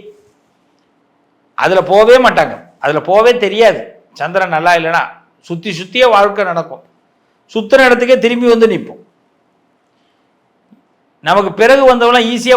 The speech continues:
முடிச்சு முன்னேறி போயிட்டே இருப்பான். ஏன்டா முன்னேற முடியல நம்மளால,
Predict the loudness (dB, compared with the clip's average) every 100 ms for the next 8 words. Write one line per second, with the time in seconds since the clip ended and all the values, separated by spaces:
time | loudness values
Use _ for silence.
0 | 0 -4 -6 -4 0 0 2 0 2 2
1 | 2 0 -10 -16 _ _ _ _ _ _
2 | _ _ _ _ _ _ _ -2 0 2
3 | 2 2 2 2 2 0 -2 0 0 2